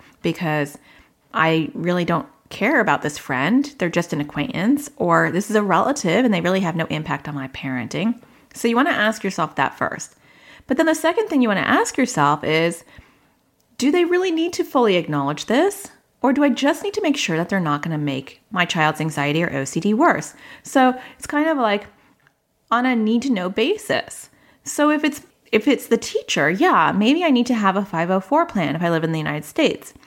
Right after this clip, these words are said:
Maybe I need to get the therapist to write a clinical summary. You know, sometimes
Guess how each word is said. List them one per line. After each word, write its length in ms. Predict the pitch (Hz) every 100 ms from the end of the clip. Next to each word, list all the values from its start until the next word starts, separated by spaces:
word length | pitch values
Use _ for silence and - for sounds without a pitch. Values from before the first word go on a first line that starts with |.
| _ - -
Maybe 200 | 208 226
I 40 |
need 160 | 220 190
to 60 | 170
get 120 | 156
the 80 | -
therapist 500 | 285 359 - 151 -
to 100 | -
write 120 | 139
a 60 | 160
clinical 380 | - 175 208
summary. 560 | 220 349 320 170 85 82 - _ _ _ _ _ -
You 80 | 285
know, 60 |
sometimes 440 | 240 240 240 277